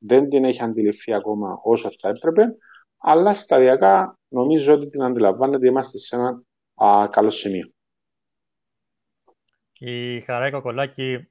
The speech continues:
Speaker 2: ε, λέει, "Καλησπέρα. Ποια είναι η γνώμη σας για το αθλητικό τουρισμό; Έχει μέλλον, μπορεί να επιτευχθεί;"
Speaker 1: Σαφώς, ε, έχει μέλλον σε έναν τόπο όπου έχουμε δέκα μήνες το χρόνο ηλιοφάνεια.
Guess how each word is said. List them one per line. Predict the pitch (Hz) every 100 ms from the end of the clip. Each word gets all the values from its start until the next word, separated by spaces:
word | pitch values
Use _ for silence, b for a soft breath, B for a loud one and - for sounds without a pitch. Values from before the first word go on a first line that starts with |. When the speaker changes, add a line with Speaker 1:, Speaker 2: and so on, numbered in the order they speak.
| -
Speaker 2:
ε, | 123 117
λέει, | 117 131 127
"Καλησπέρα. | 123 123 107 147 131 -
Ποια | 160
είναι | 160
η |
γνώμη | 147 143 135
σας | 131
για | 113 123
το | 123 120 120
αθλητικό | 120 123 113 120 - 123 120
τουρισμό; | 113 110 92 - 139 156
Έχει | 143 139
μέλλον, | 123 156 147
μπορεί | 117 131
να | 135
επιτευχθεί;" | 131 131 139 - 147 - _ _ _ _ _ _ _ _ - _ B B B B
Speaker 1:
Σαφώς, | - 107 - 131 127 -
ε, | 101 98 98
έχει | 110 104 113
μέλλον | 120 117 113
σε | - 127
έναν | 117 107
τόπο | 104 117 113 107 104
όπου | 104 104 113
έχουμε | - 107
δέκα | 95 113 110
μήνες | 113 113 101
το | 104
χρόνο | - 101 110 107 104 95 92
ηλιοφάνεια. | 92 95 95 95 104 113 131 160 175